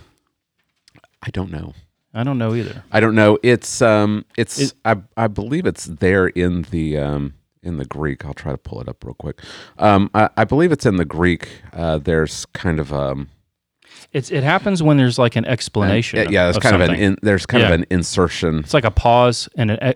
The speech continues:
Speaker 2: a brief explanation.
Speaker 1: Mm-hmm. Yeah. Um, yeah, it's, uh, yeah, I don't know.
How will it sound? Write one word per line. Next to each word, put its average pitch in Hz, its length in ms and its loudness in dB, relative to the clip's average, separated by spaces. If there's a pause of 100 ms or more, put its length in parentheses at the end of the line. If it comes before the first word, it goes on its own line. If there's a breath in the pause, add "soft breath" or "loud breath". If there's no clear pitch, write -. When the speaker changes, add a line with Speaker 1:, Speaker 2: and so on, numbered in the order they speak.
(120)
Speaker 2:
a 120 40 -2
brief 110 280 0
explanation. 101 800 -6
Speaker 1:
Mm-hmm. 73 320 -4 (440)
Yeah. 69 200 -4 (920 soft breath)
Um, 73 520 -2 (460)
yeah, 78 240 2 (140)
it's, - 460 -8
uh, 73 340 0 (4000)
yeah, 110 180 0
I 107 60 2
don't 117 200 0
know. 117 240 2